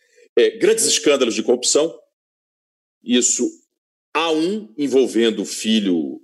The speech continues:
é, Flávio Bolsonaro, senador pelo Rio de Janeiro, e, por último,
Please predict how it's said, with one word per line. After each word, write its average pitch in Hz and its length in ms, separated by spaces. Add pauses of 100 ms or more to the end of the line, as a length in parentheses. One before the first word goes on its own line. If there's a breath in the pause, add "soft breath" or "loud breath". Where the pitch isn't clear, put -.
é, 76 160
Flávio 110 600
Bolsonaro, 98 600
senador 92 600
pelo 85 160
Rio 78 200
de 76 80
Janeiro, 117 460 (1080 soft breath)
e, 196 80
por 202 220
último, 208 680